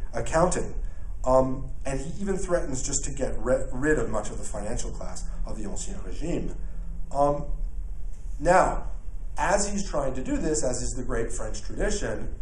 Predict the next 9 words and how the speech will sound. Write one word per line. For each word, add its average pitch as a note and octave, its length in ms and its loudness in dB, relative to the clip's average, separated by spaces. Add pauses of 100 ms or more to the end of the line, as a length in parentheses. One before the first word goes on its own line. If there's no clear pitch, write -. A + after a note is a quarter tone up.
especially C3+ 640 -2 (140)
at - 120 -2
this - 140 -4
time, E3 240 -2 (220)
he - 160 2
starts B2+ 360 0
getting A2+ 360 -2
attacked - 640 -2 (340)
in G2+ 280 -2